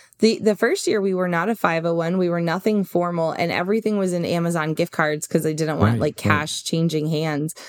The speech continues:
Speaker 1: Um, so we have come a really long way and, um, formalized and legalized and making things, um, the way that they should be so that people can donate and,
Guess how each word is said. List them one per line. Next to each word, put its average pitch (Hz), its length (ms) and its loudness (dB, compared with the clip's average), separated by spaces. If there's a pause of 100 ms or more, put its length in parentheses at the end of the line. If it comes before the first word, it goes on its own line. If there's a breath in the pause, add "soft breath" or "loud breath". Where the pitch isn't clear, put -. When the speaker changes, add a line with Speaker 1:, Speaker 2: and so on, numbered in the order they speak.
(320 loud breath)
Speaker 1:
Um, 165 320 0 (100)
so 190 140 2
we 208 200 2
have 185 280 -2
come 170 220 -2
a 170 100 -2
really 175 280 -2
long 160 340 -4
way 160 420 -2 (380 loud breath)
and, 165 580 2 (100)
um, 160 280 0
formalized 170 720 0
and 160 300 0
legalized 170 760 2
and 165 140 -2
making 170 360 0
things, 165 340 0 (100)
um, 156 440 0
the 175 140 2
way 175 140 2
that 165 140 -2
they 156 140 0
should 185 260 -2
be 170 120 0
so 175 200 0
that 160 160 -4
people 180 280 -2
can 285 460 0
donate 180 540 -2
and, 175 280 -2